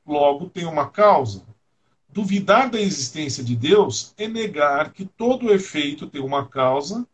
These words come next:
e avançar que o nada pôde fazer alguma coisa. Uma pergunta, nesse momento em especial, se a minha mulher estiver ouvindo a live, ela talvez invada aqui com razão, pra perguntar uma coisa.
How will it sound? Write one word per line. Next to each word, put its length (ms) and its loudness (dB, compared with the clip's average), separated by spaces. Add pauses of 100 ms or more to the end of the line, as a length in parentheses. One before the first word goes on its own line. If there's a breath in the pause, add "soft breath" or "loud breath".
(520 soft breath)
e 140 -2
avançar 800 4
que 100 -8
o 100 2
nada 560 2 (400)
pôde 460 2
fazer 460 2
alguma 320 -2
coisa. 640 -6 (920)
Uma 200 0
pergunta, 560 -2 (520)
nesse 380 2
momento 400 -4
em 80 -8
especial, 580 0
se 140 -4
a 40 -4
minha 120 -6
mulher 340 -4 (200)
estiver 260 -2
ouvindo 320 -2
a 80 6
live, 320 4
ela 140 2
talvez 360 -2
invada 540 4
aqui 320 -8
com 140 -6
razão, 680 0 (840 soft breath)
pra 120 -2
perguntar 400 4
uma 200 0
coisa. 300 -8